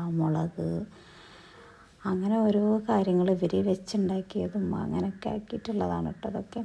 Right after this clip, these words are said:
അത് കാരണം വീടിന് ചുറ്റും മരങ്ങളായ കാരണം ചൂടൊക്കെ വളരെ കുറവാണ്.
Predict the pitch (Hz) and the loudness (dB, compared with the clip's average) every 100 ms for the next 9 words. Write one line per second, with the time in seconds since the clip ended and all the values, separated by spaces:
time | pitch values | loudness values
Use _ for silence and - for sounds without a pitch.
0 | - - - 175 190 180 180 208 202 175 | -10 -12 -4 -2 -2 -2 0 2 2 2
1 | 185 202 220 226 214 196 180 180 190 190 | 0 -2 -2 0 2 4 2 2 2 0
2 | 190 196 196 175 196 208 190 190 202 196 | -2 -2 -2 -2 -4 -4 -2 -2 -6 -6
3 | 202 196 185 185 | -6 -6 -6 -8